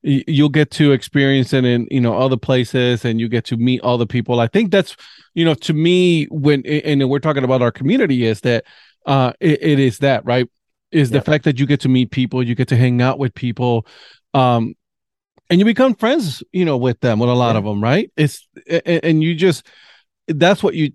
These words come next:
Speaker 1: you cherish, right? Like, I mean, you pull up something, you know, like, you know, my daughter has a little piggy bank that you sent her,
Speaker 2: <laughs>
Speaker 1: right? A-, a-, and then automatically you start,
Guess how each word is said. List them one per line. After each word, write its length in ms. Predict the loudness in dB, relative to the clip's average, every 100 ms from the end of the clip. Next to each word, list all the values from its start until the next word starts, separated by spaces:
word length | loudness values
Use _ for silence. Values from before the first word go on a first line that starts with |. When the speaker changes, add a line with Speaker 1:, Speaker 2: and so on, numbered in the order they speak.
| -6
Speaker 1:
you 160 | -6
cherish, 360 | -2 0 0 0
right? 180 | 0 2
Like, 140 | 2
I 60 | 2
mean, 280 | 2 0 0
you 140 | -2
pull 300 | 0 0 2
up 140 | 0 0
something, 480 | -4 0 0 0
you 80 | 2
know, 120 | 2
like, 320 | 2 0 -2 -8 -16 -12
you 160 | -2 0
know, 180 | 2 2
my 160 | 0
daughter 320 | 2 2 2 2
has 240 | 2 2
a 60 | 0
little 200 | 0 0
piggy 280 | 0 0
bank 260 | 0 0 -2
that 160 | -6 -6
you 60 |
sent 300 | -2 -2 2
her, 180 | 2 0 -2
Speaker 2:
<laughs> 160 | -12 -2
Speaker 1:
right? 200 | 0 0 -4 _ _ _ _ _ -6
A-, 60 | -4
a-, 280 | 0 -2 0
and 160 | -2 -2
then 140 | -2
automatically 640 | 0 0 2 0 0 -2 -2
you 140 | -2
start, 440 | -2 2 4 2